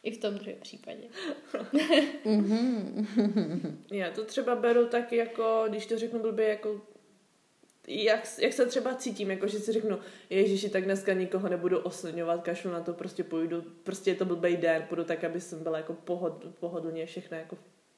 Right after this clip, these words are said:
Speaker 3: pořádku.“ A občas
Speaker 2: Brambory
Speaker 3: je to
Speaker 2: jsou v řádku.
Speaker 3: <laughs> A občas je to o tom, že si řeknu,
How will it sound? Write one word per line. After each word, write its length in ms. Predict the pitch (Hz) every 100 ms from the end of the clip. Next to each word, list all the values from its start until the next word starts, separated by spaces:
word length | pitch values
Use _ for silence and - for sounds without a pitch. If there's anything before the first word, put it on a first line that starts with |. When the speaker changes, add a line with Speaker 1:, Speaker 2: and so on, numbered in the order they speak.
| _
Speaker 3:
pořádku.“ 800 | 170 180 175 156 - 165 190 - - - - - - -
A 160 | 190 -
občas 320 | 196 240 220
Speaker 2:
Brambory 320 | 196 196 190
Speaker 3:
je 40 | 214
to 40 |
Speaker 2:
jsou 140 | 208 175
v 40 |
řádku. 500 | 170 170 - 202 233 -
Speaker 3:
<laughs> 1800 | - - - - 262 - - - - - - 427 622 640 622 587 523 -
A 80 | -
občas 280 | 233 311 339
je 80 |
to 100 | 320
o 60 | -
tom, 180 | 285 262
že 60 |
si 220 | 269 269 262
řeknu, 300 | 254 247